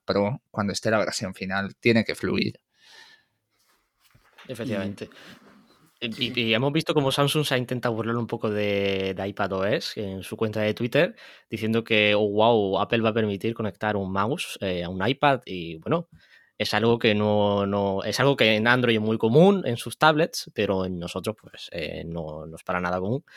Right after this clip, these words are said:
Speaker 2: y no nos ha sorprendido mucho. Y a mi opinión, eh,
Speaker 1: No obstante,
Speaker 2: ¿sí?
Speaker 1: perdona, José,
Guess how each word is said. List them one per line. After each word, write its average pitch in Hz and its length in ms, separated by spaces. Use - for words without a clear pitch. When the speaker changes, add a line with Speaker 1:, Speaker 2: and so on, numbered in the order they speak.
Speaker 2:
y 117 160
no 107 360
nos 104 140
ha 110 60
sorprendido 98 360
mucho. 98 360
Y 107 260
a 107 140
mi 127 120
opinión, 151 500
eh, 135 140
Speaker 1:
No 131 120
obstante, 151 420
Speaker 2:
¿sí? 170 160
Speaker 1:
perdona, 139 360
José, 127 380